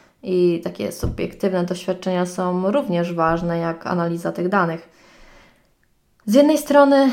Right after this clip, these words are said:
sztuczna inteligencja może pomóc w znalezieniu kogoś, kto pasuje do naszych preferencji na poziomie intelektualnym,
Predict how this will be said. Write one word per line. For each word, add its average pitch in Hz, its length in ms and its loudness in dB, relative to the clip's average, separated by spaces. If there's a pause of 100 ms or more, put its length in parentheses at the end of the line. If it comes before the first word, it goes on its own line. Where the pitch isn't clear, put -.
(280)
sztuczna 285 380 2
inteligencja 247 580 4
może 226 300 2
pomóc 220 560 0
w 214 60 -10
znalezieniu 202 520 4
kogoś, 185 800 2
kto 175 560 0
pasuje 185 360 -4
do 180 100 -4
naszych 180 380 -4
preferencji 208 760 2
na 185 100 -4
poziomie 180 600 -2
intelektualnym, 185 1040 0